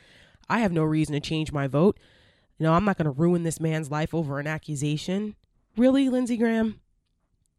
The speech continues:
Before hearing, before you even have the opportunity to hear all of the totality of everything that, that, that's coming out? Because as of today, there are more accusers,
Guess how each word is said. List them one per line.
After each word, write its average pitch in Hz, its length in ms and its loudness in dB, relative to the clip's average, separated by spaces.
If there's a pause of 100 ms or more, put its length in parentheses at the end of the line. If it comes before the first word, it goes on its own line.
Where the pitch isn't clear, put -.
(240)
Before 214 500 4
hearing, 208 540 -2
before 190 340 0
you 202 140 2
even 185 200 -4
have 175 180 -4
the - 120 -6
opportunity 175 760 -2
to 151 420 -2 (580)
hear 196 440 2 (300)
all 185 320 2
of 175 340 -10 (360)
the - 80 2
totality 185 640 2
of 185 100 -6
everything 185 520 -6 (160)
that, 165 240 -6
that, 170 180 -4 (220)
that's 170 180 -4
coming 185 300 -4
out? 175 240 -4 (520)
Because 196 260 0
as 220 180 -2
of 208 120 -4
today, 170 600 -6 (500)
there 233 340 -2
are 233 220 -2
more 220 480 0 (1500)
accusers, 165 640 0